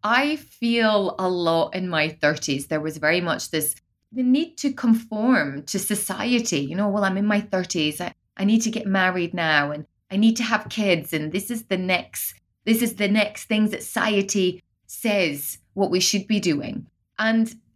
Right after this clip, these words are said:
you know, the whole thing is now actually dating in my forties and being in my forties is so much more fun. I know who I am,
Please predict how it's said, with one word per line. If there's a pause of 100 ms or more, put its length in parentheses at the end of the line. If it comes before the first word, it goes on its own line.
(100)
you
know,
the
whole
thing
is
now
actually
dating
in
my
forties
and
being (220)
in
my
forties (320)
is
so
much
more
fun. (280)
I
know
who
I
am,